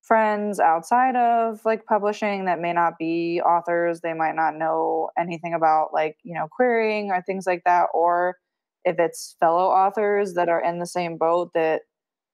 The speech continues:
that are really familiar with what you're going through. Um, I think that makes a world of difference, just, like, having people you can talk to and, like, um, just kinda, like,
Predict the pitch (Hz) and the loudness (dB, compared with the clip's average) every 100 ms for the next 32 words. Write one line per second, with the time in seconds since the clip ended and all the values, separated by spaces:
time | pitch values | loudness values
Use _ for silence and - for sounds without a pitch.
0 | _ 180 170 165 175 196 202 220 220 220 | _ 0 2 2 2 2 0 0 0 2
1 | 226 220 226 226 214 220 220 214 214 214 | 0 0 0 0 0 0 0 -2 -4 -2
2 | 220 214 208 214 - _ _ _ _ _ | 0 2 0 -2 -8 _ _ _ _ _
3 | 185 180 170 160 156 - - 185 185 196 | 4 4 2 0 -6 -12 -4 -2 -2 -4
4 | 185 185 170 - 180 175 190 165 165 165 | 2 2 0 -4 -6 -2 -2 0 0 -2
5 | 165 170 190 175 175 - 165 - 165 160 | -2 -4 -4 -6 -10 -4 -4 0 0 0
6 | 165 156 156 165 160 156 156 160 156 156 | -6 -8 -6 -2 -2 -2 -6 -6 -6 -4
7 | - 160 - - 170 165 160 160 156 151 | 0 0 -2 -4 -2 0 -2 -2 -2 -2
8 | 147 135 _ _ _ _ _ _ _ - | -2 -4 _ _ _ _ _ _ _ 0
9 | 165 160 151 147 - - 202 - 233 233 | 2 2 0 -4 -12 -8 -8 -2 2 2
10 | 220 190 175 | 2 0 -4